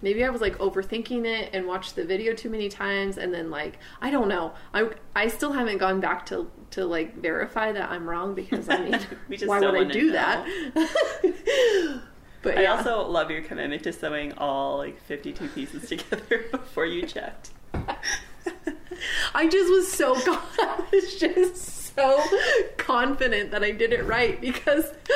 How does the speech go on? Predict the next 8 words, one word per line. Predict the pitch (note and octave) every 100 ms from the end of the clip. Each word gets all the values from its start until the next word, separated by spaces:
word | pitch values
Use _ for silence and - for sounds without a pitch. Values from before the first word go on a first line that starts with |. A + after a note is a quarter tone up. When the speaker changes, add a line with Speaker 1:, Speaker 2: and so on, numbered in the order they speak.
| C#5+ -
Speaker 1:
I | F4
had | F#4 F4 -
watched | D4+ - F4+
the |
video | E4 C4+ C4+ C4+
so | C4+ - G#3+ G#3+
many | A3+ A#3+
times. | A#3+ G#3